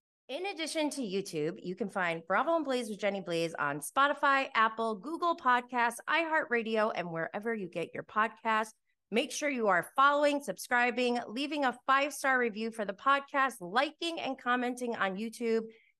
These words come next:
and sharing with anyone you think may be interested in joining us. Don't forget, our social media handle is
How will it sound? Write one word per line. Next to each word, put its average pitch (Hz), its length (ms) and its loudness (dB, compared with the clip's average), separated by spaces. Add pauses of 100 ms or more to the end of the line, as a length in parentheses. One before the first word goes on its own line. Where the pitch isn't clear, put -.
and 226 140 -8
sharing 214 360 -2
with 160 180 -2
anyone 202 340 0
you 190 100 -4
think 185 240 -6
may 160 200 -2
be 170 160 -8
interested 147 680 -6
in 131 300 -8
joining 131 360 -4 (100)
us. - 380 -10 (260)
Don't 247 240 -2
forget, 240 400 0
our 175 140 0
social 202 340 -4
media 196 360 -2
handle 185 360 -2
is 151 300 -2